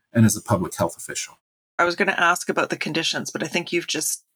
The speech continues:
Speaker 2: named them really, like, the conditions of industries or jobs that might predispose someone to this sort of thing. So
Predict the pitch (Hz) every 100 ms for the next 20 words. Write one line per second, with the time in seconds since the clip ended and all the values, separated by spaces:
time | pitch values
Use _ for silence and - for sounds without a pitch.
0 | - 175 170 165 175 - 139 139 139 -
1 | 123 85 - - - - 202 214 165 202
2 | - 180 175 - - - 165 143 220 -
3 | _ _ _ _ - 185 175 - 170 165
4 | 160 - 151 151 151 - 190 165 156 -
5 | - 156 165 - - 151 - 156 151 151
6 | 139 - 160 160 160 151 160 147 - 156